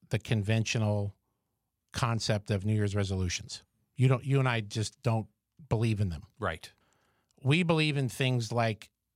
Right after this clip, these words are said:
Speaker 1: in the chapter in the book, right? Your chapter on Say No More.
Speaker 2: Well, why don't we believe in New Year's resolutions?
Speaker 1: 'Cause it's baloney. They
Speaker 2: Well
Speaker 1: don't, they don't last. It's not a sticky concept that you can withstand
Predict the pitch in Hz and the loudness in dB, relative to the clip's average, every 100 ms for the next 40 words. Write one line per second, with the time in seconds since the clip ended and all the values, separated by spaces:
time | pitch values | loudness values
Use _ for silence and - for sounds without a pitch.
0 | _ _ 120 110 107 - 120 - 117 117 | _ _ -2 0 0 0 -2 -2 -2 -2
1 | 131 233 - - 104 117 131 113 - 123 | 0 0 -2 -8 -4 -4 -2 -2 0 0
2 | 117 120 110 107 - 120 120 117 110 90 | 0 0 0 0 -2 0 0 0 0 -4
3 | 78 120 135 143 147 135 101 85 85 80 | -6 -4 -2 -2 -4 -4 -8 -8 -8 -8
4 | 80 80 78 - 82 78 78 76 - 73 | -8 -8 -8 -8 -10 -10 -12 -14 -14 -14
5 | - - _ - - 165 165 156 - - | -16 -18 _ -6 0 2 2 -2 -8 -4
6 | 180 202 285 190 85 _ _ _ - 135 | 0 0 0 -2 -4 _ _ _ 0 2
7 | 165 170 - 151 165 180 131 143 220 - | 2 0 -2 2 2 2 0 0 2 0
8 | - - - 123 165 170 170 151 120 - | -6 -8 -6 -2 2 0 0 -2 -2 -2
9 | - 160 - 160 131 160 190 - 120 113 | -4 -4 -2 -2 0 0 2 2 -2 0
10 | 120 113 123 123 - 131 117 113 - - | 0 0 -2 -2 0 0 2 0 -4 0
11 | 165 190 107 117 | 2 2 0 -2